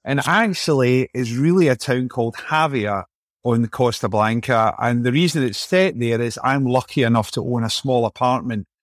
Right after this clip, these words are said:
in the town of Javia, but if I'd actually called it by its real name,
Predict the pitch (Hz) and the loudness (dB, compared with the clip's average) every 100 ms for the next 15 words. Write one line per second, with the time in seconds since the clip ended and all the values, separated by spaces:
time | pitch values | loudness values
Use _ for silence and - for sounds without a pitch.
0 | _ 120 113 - 123 113 135 196 156 113 | _ -6 -4 -2 -2 0 0 0 2 2
1 | 107 110 _ _ _ - 104 131 - 120 | 0 -2 _ _ _ -2 2 2 0 -2
2 | 123 147 147 - 135 - 139 139 143 120 | 0 0 0 -2 -6 -4 0 2 0 -2
3 | 123 120 110 - 127 123 120 139 139 104 | 0 0 0 -2 0 0 2 2 4 2
4 | 107 | -2